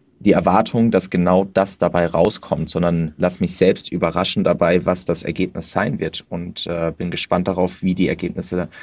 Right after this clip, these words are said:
dadurch entstanden sind, um daraus zu lernen.“ Ähm, und das Dritte, ähm,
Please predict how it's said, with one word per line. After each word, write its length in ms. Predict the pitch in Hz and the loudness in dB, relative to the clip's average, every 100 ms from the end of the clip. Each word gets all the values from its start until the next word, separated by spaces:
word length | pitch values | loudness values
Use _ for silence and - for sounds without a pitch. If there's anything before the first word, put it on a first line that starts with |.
| - - | -20 -2
dadurch 400 | - 87 87 - | 2 4 2 0
entstanden 520 | - 85 - 101 - 78 | -6 -4 2 0 0 -6
sind, 360 | 80 80 - - | -6 -6 -10 -2
um 160 | 110 98 | 2 2
daraus 380 | 80 78 - | 2 0 -4
zu 100 | - | -6
lernen.“ 380 | 73 76 78 76 _ _ - - - - - - _ - | -4 -2 -4 -6 _ _ -20 -20 -20 -18 -20 -20 _ 0
Ähm, 600 | 82 82 80 80 80 78 _ _ _ _ _ _ - | 2 2 0 0 -2 -6 _ _ _ _ _ _ -8
und 120 | 90 | -4
das 100 | 87 | -4
Dritte, 600 | - 110 - 117 113 113 - | 0 0 4 6 6 4 -2
ähm, 680 | 95 92 90 87 85 80 | 0 2 2 2 0 -2